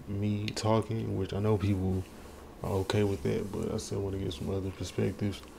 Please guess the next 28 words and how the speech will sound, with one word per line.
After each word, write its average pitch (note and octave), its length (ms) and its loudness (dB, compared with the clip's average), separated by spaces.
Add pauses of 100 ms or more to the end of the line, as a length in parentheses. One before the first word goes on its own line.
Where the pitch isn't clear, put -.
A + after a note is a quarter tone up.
(400)
I G2+ 40 -2
might A2 280 4
do A2 140 6
it G#2 80 2
in G#2 120 4
a G2+ 80 2
different G2+ 380 0
way. G2+ 320 2 (920)
It G#2+ 100 4
just G2+ 220 2
depends G2+ 460 2
on F#2 500 2 (1900)
really G#2+ 300 4
how G2 220 4
I G2+ 80 2
go G2 240 2
about G2 400 6
it - 160 0 (760)
and G2+ 180 0
just G2 460 -4
if G#2+ 180 2
it G2 80 0
works G2+ 300 4
with G2+ 120 0
other G2+ 200 2
people G2+ 320 -2
too. G2+ 340 0 (600)
'Cause, F#2+ 600 0